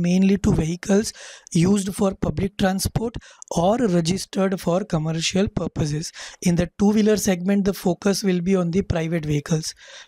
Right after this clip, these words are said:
तो अगर मुझे गवर्नमेंट दस हज़ार रुपये या बीस हज़ार रुपये की सब्सिडी दे रही है इलेक्ट्रिक व्हीकल पे,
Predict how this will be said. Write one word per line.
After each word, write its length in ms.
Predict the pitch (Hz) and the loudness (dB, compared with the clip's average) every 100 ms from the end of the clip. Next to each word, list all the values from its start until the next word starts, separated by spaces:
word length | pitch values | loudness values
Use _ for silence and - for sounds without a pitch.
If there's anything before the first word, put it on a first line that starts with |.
| - | -4
तो 100 | 170 | -2
अगर 160 | 170 | 2
मुझे 240 | 226 202 208 | 2 2 2
गवर्नमेंट 500 | 185 180 196 196 180 | 2 2 0 0 2
दस 220 | 180 - | 0 0
हज़ार 240 | 175 185 | 0 2
रुपये 220 | 180 180 | 0 0
या 100 | 180 | 0
बीस 240 | 175 175 175 | 0 0 0
हज़ार 180 | 175 180 | 0 0
रुपये 200 | 175 175 | -2 -2
की 100 | 175 | -2
सब्सिडी 460 | 170 - 180 180 | -2 0 0 0
दे 160 | 175 170 | 0 0
रही 160 | 180 196 | 2 2
है 80 | |
इलेक्ट्रिक 380 | 175 160 - 180 | 0 -2 -2 0
व्हीकल 360 | 165 151 170 160 | 0 0 -2 -4
पे, 160 | 151 | -4